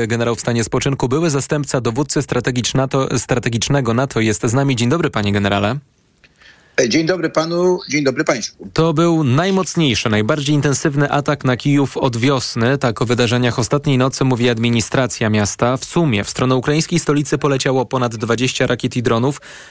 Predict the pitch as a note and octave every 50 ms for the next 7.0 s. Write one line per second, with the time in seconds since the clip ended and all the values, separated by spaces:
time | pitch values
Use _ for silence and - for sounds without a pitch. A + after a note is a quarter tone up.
0 | - - - - - G#3 G#3+ - - F#3+ E3+ C#3+ C#3 - - D#3 C#3+ D3 A#2+ C#3
1 | C#3+ C#3 - - D3 C3+ C#3 C#3 C3 - C3+ A#2+ B2 B2 B2 B2+ B2+ A#2+ - -
2 | A#2+ A2 A2+ B2+ A#2+ - B2+ A2+ - - B2 C3 C#3+ C#3 - - - - - C#3
3 | C#3 C#3+ D3+ D3+ D3+ D3+ B2+ A2+ G2+ - - - B2 A2+ B2 B2+ B2+ - B2+ -
4 | - C#3 C3 A#2+ - - G#2+ - C3 A#2 A#2+ A#2+ A#2+ A2+ B2 A#2+ A#2+ G#2+ A#2+ A#2
5 | - - C3+ C3 B2 A#2+ A2+ A2 - B2 A#2 A#2+ A#2+ A#2 A#2+ C3 B2 A#2+ A2+ G#2
6 | G#2 A2+ A2+ A2 A2 G#2+ G#2 A#2+ A#2+ A2+ G#2 - A#2+ A2+ A2 A#2+ B2 C3 C#3+